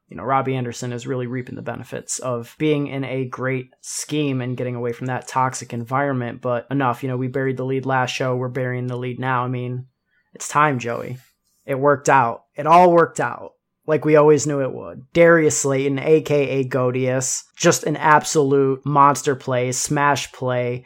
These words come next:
eight for one twenty-nine on eleven targets, twenty-three point nine fantasy points. He was,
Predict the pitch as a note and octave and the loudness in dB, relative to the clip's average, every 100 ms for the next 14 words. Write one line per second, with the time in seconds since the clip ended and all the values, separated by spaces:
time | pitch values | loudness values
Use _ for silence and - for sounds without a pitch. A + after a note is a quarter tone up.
0 | - D#3 D#3+ E3 - C#3 C3+ C#3 D#3 D3+ | -2 0 0 -2 -2 -2 0 0 0 0
1 | - D3+ D3+ C#3 C3+ D3 D3 D3 C#3 B2 | 0 0 2 2 0 0 0 0 -2 -2
2 | B2 C#3 C#3 C3+ C3+ C3+ C3+ C#3 C3 - | 0 0 0 -4 0 0 0 -2 -4 -8
3 | - D#3 C#3+ C3+ D3 C#3 C#3+ C#3 C3 C3+ | -2 -2 -2 -4 -4 -2 -4 -2 -2 -2
4 | C3 C#3 C3+ B2+ C#3 C3+ C#3 C#3 C3 D#3 | -2 -2 -2 -2 -6 -4 -2 -2 -2 -2
5 | C#3+ C3+ - | 0 0 -2